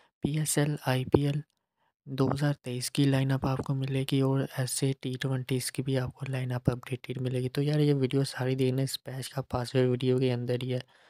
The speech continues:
तो यार, इंटरनेशनल टीम्स की मैं आपको लाइनअप दिखा देता हूँ। यार, ये इंडियन टीम की आप लाइनअप देख लो, बिल्कुल सारी की सारी अपडेटेड है। और बाकी ये वाली इस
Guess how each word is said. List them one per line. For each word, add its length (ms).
तो 80
यार, 180
इंटरनेशनल 680
टीम्स 360
की 100
मैं 140
आपको 220
लाइनअप 360
दिखा 280
देता 280
हूँ। 80
यार, 200
ये 160
इंडियन 360
टीम 240
की 140
आप 200
लाइनअप 360
देख 320
लो, 200
बिल्कुल 400
सारी 340
की 100
सारी 320
अपडेटेड 580
है। 120
और 100
बाकी 320
ये 300
वाली 280
इस 240